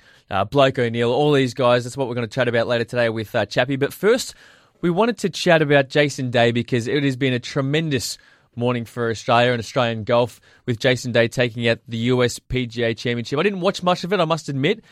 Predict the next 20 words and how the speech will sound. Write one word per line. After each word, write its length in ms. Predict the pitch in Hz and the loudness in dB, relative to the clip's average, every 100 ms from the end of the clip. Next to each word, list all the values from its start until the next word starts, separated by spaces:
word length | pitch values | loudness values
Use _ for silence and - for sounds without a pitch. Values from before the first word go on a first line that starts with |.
| _ _ | _ _
but 100 | 147 | 0
it 60 | 151 | 0
is 120 | 143 | 0
a 80 | 135 | -4
terrific, 600 | - 139 151 - 131 - | -2 0 0 -2 -6 -6
terrific, 500 | 135 135 131 135 127 | -6 -6 -6 -6 0
uh, 160 | 113 | 0
moment 380 | 113 117 117 113 | 2 0 0 -8
for, 280 | - 113 110 | -6 -2 2
uh, 280 | 107 107 101 | 2 2 -2
for 100 | 104 | 0
both 240 | 120 110 | 0 0
Jason 280 | 123 110 107 | -4 -4 -2
Day 120 | 113 | -2
and 80 | 110 | -2
Australian, 480 | - 127 113 107 104 | -4 -4 -4 -6 -6
um, 380 | 104 101 98 - | -6 -8 -10 -16
Australian 300 | 117 120 95 | -6 -4 -2
golf, 220 | 101 139 | -4 -4
Lockie. 260 | 117 - | -12 -12